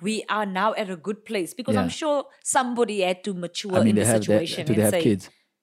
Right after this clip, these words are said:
Speaker 1: "Yes, they've got
Speaker 2: They
Speaker 1: two kids."
Speaker 2: Yeah, bro. So they have to be amicable at some point.
Speaker 1: But they were ma-, exactly. So I'm
Speaker 2: Yeah.
Speaker 1: thinking, okay, if, uh, he is just too rich to have this kind of baby mama drama. So I think they sorted it out amicably.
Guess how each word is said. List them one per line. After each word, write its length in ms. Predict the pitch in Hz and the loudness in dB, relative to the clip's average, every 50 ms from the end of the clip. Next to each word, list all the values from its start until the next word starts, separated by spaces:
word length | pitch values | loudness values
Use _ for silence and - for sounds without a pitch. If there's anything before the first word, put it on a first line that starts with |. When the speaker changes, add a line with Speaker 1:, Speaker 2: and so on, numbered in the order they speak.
| _ _ - | _ _ -4
Speaker 1:
"Yes, 200 | 196 302 349 359 | 0 0 0 2
they've 160 | - 302 214 | 0 0 0
got 120 | - 285 | -2 -4
Speaker 2:
They 40 | - - 294 | -2 -4 -6
Speaker 1:
two 60 | 285 | -4
kids." 340 | - 311 277 202 160 - - | -2 -2 -2 -2 -2 -4 -2
Speaker 2:
Yeah, 180 | 202 202 156 | 0 2 2
bro. 160 | 131 135 135 127 | 4 4 4 4
So 120 | - - | 2 2
they 140 | 131 127 131 | 2 4 4
have 160 | 143 147 139 | 2 2 0
to 100 | - 127 | -2 0
be 140 | 104 113 101 | 0 2 2
amicable 480 | 95 92 92 - - 90 87 82 85 87 | 2 2 0 -2 -4 -6 -6 -4 -4 -6
at 100 | 87 - | -6 -4
some 160 | - 180 - | -2 -2 -2
point. 240 | - - 85 - - | -4 -6 -10 -4 -4
Speaker 1:
But 140 | 359 370 | -2 -2
they 80 | - 427 | 0 -2
were 100 | 403 427 427 440 | -2 -4 -6 -6
ma-, 160 | - - - | -8 -8 -8
exactly. 480 | - - - - - - - 311 247 | -8 -8 -10 -10 -10 -6 -6 -4 -4
So 120 | 247 - 220 | -2 0 0
I'm 40 | 214 | 2
Speaker 2:
Yeah. 40 | - | 2
Speaker 1:
thinking, 300 | 90 170 156 339 330 - - | 0 -2 -4 -10 -12 -6 -6
okay, 360 | 254 262 - 220 - - - - | -4 -4 -2 -4 -6 -6 -8 -10
if, 220 | - 208 190 - - - - - _ _ - | -10 -10 -10 -10 -14 -20 -20 -20 _ _ -8
uh, 100 | - 208 - 180 | -6 -6 -6 -4
he 260 | 160 254 294 - - | -2 -2 -2 -2 -6
is 100 | 254 226 | -8 -8
just 300 | - - 262 247 - - | -8 -8 -10 -10 -10 -8
too 160 | - 247 208 170 | -8 -8 -6 -6
rich 360 | 147 156 196 190 - - - | -8 -8 -10 -8 -8 -10 -8
to 100 | 208 160 | -6 -4
have 160 | 160 175 165 | -4 -4 -4
this 140 | - 170 - | -4 -6 -6
kind 240 | - 175 160 156 151 | -6 -6 -8 -8 -10
of 80 | 143 156 | -10 -10
baby 180 | 160 147 156 | -10 -8 -10
mama 240 | 175 151 143 131 - | -12 -12 -14 -14 -14
drama. 320 | - - 120 110 - - _ _ _ _ | -16 -16 -16 -18 -18 -20 _ _ _ _
So 440 | - - - 233 196 185 139 - - _ _ _ _ - | -8 -4 -2 0 0 0 -2 -4 -8 _ _ _ _ -10
I 80 | 196 | -8
think 220 | - - 269 262 233 | -6 -4 -4 -2 -2
they 80 | 214 | -2
sorted 340 | 214 - 226 190 175 - 170 | -2 -2 -4 -4 -4 -4 -6
it 100 | 170 - | -6 -6
out 300 | - 160 165 - _ _ | -6 -6 -8 -8 _ _
amicably. 640 | - 196 196 196 190 - 180 160 160 156 175 285 | -6 -4 -4 -4 -4 -6 -8 -8 -8 -8 -10 -12